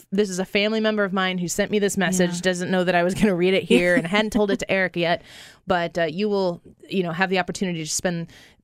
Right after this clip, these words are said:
Speaker 1: the least amount of money on an amazing vacation. And if you reach out to Erica at magic expeditions dot com, you can send her an email right now. It's E R I K A.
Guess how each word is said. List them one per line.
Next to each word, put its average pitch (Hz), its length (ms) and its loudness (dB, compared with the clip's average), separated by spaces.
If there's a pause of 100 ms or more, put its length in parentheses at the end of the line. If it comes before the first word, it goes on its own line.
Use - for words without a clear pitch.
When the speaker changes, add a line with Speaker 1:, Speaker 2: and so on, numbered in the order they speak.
(140)
Speaker 1:
the 175 140 -2
least 202 340 -2
amount 240 240 4
of 202 60 -4
money 190 400 0
on 175 80 0
an 170 140 -2
amazing 180 360 -2
vacation. 156 640 -2
And 160 360 -4
if 165 240 -4
you 165 180 -2
reach 190 240 -2
out 170 140 2
to - 120 -6
Erica 165 560 0
at 156 300 -2
magic 160 320 -2
expeditions 147 760 -4 (360)
dot 160 180 0
com, 147 300 -4
you - 40 -6
can 160 120 -6
send 196 200 0
her 202 80 2
an 190 140 -4
email 175 320 0
right 160 180 0
now. 160 160 -2
It's 156 160 -6
E 190 100 0
R 175 140 2
I 156 200 -2
K 170 360 -2
A. 151 300 -2